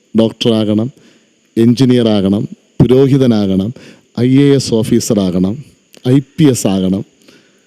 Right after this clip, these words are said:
വിദേശത്ത് പോകണം, രാജ്യസേവനം ചെയ്യണം, നമുക്കൊരു ലക്ഷ്യമുണ്ട്. പക്ഷേ ഞാനും നിങ്ങളും നിൽക്കുന്ന സാഹചര്യം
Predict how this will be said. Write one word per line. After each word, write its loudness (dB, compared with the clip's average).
വിദേശത്ത് 2
പോകണം, 0
രാജ്യസേവനം 2
ചെയ്യണം, 0
നമുക്കൊരു 4
ലക്ഷ്യമുണ്ട്. 0
പക്ഷേ -2
ഞാനും 4
നിങ്ങളും 2
നിൽക്കുന്ന 0
സാഹചര്യം 0